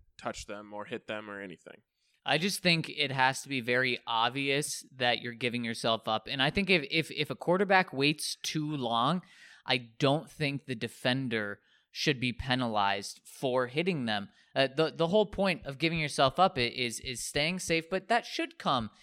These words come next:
Speaker 2: at a little bit of a discount. And that discount is you don't get the extra two yards.
Speaker 1: Yeah, I've always thought there should be a counter rule,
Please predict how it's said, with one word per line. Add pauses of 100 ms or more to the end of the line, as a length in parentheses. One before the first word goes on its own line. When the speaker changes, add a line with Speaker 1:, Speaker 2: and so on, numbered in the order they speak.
(160)
Speaker 2:
at
a
little
bit
of
a
discount.
And
that
discount
is
you
don't
get
the
extra
two
yards.
Speaker 1:
Yeah,
I've
always
thought
there
should
be
a
counter
rule,